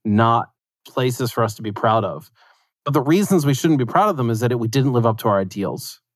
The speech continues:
not just because we had this tribal thing still going on from our more primitive days where we had to be tribal, or not had to be, but were tribal,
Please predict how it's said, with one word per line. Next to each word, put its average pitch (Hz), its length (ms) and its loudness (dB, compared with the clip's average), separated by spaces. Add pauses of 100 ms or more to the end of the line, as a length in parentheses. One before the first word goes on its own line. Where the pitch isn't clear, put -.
(140)
not 113 180 0
just 117 220 -2
because 117 320 0
we 110 100 0
had 107 160 -2
this 101 140 -8
tribal 101 440 0
thing 101 320 -6
still 107 200 0
going 98 260 0
on 98 400 0 (480)
from 110 180 -4
our 104 120 2
more 104 160 2
primitive 110 360 0
days 101 240 0
where 101 140 0
we 95 160 0
had 101 160 -2
to 98 60 -10
be 101 160 -8
tribal, 87 580 -6
or 95 140 -2
not 92 180 -2
had 95 200 -2
to 90 40 -12
be, 85 140 -6
but 87 200 -4
were 95 160 0
tribal, 90 520 -6